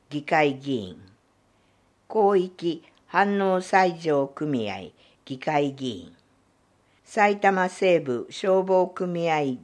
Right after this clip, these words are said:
議会議員の選挙などが行われ、新しい議会の構成が決まりました。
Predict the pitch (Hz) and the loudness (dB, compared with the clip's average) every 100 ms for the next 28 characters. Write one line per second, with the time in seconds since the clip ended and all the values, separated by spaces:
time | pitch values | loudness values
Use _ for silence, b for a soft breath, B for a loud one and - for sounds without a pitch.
0 | - - 131 - 151 147 135 131 104 90 | -16 -14 -12 -4 0 0 -4 -8 -8 -12
1 | - _ _ _ _ - 185 190 - 165 | -20 _ _ _ _ -8 -2 -2 -2 -4
2 | 214 190 190 156 139 135 131 120 110 113 | 0 0 0 -2 0 0 -2 -2 -4 -6
3 | 113 131 123 113 104 98 - b b b | -4 -4 -4 -4 -6 -8 -14 b b b
4 | b 156 202 202 196 - 170 147 143 180 | b -2 4 6 6 4 -6 -6 -6 -2
5 | 175 156 139 139 127 - - 156 165 170 | 2 4 2 0 -2 -4 -4 -2 -2 0
6 | 156 147 131 131 139 123 117 104 87 - | 0 0 -2 -4 -8 -6 -6 -8 -12 -14
7 | - - | -20 -20